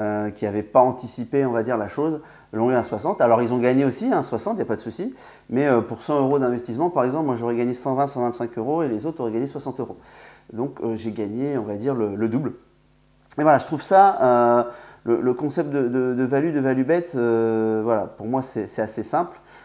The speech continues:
Dans l'explication, euh, plus complexe, euh, comment trouver les value bet.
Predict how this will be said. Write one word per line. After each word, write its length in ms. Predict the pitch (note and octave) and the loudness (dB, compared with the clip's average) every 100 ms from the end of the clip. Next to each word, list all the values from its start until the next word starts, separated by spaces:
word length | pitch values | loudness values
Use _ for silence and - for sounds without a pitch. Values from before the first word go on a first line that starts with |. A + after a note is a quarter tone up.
| _ | _
Dans 180 | A#2 E3 | 4 6
l'explication, 580 | D#3+ - D#3+ D#3+ D#3 B2 - _ G#2 | 6 -2 -4 -2 -2 -8 -10 _ -10
euh, 200 | G#2 G2 | -10 -10
plus 200 | - D3+ | -6 -6
complexe, 640 | C#3+ C#3+ C#3 E3 F3 - - | -2 -4 0 0 0 -12 -10
euh, 280 | G#2 G#2 G#2 | -6 -4 -6
comment 260 | - B2 C#3+ | -6 -4 -4
trouver 280 | C#3 B2+ C#3 | -6 -2 -2
les 80 | B2+ | -2
value 220 | G2+ G2+ | -4 -6
bet. 200 | C#3 | -6